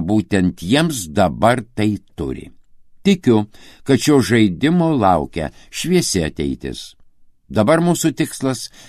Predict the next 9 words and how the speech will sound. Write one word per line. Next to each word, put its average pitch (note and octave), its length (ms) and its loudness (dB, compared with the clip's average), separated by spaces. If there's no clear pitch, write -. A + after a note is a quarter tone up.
kad A#2 180 2
žaidimas F#2 640 0
pasiektų F2 800 -4
visus, C#3 560 -4
kuriems F#2+ 480 0
jo G2+ 540 0
reikia. C#2+ 800 -8
Bilesi G#2 880 0
Girdenis. D#2 920 -4